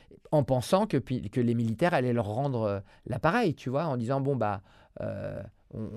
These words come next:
ils se sont dit, ok, euh, dans un an, on récupère le pouvoir, et, euh, Pinochet l'a pas rendu.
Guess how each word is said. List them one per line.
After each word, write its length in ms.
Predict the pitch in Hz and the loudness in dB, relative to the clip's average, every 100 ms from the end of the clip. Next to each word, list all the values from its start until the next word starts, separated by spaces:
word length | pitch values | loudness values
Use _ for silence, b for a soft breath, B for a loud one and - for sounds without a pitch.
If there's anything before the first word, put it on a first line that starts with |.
| 107 - - | -12 -14 -12
ils 80 | |
se 140 | 117 113 | -10 -6
sont 80 | 117 | -2
dit, 140 | 131 | 2
ok, 160 | 123 113 | 2 4
euh, 400 | 175 220 120 104 | 2 2 0 -2
dans 220 | 110 107 | -4 -2
un 100 | 120 | -2
an, 140 | 156 - | -2 -2
on 60 | |
récupère 400 | 113 113 104 123 | -2 -2 0 0
le 60 | 120 | 0
pouvoir, 300 | - 214 - | 0 -2 0
et, 240 | 123 117 104 | 0 0 -2
euh, 60 | |
Pinochet 420 | 95 110 104 104 113 | -4 -4 -4 -4 -4
l'a 100 | 101 | -2
pas 120 | 104 | -2
rendu. 260 | 131 170 | -2 -4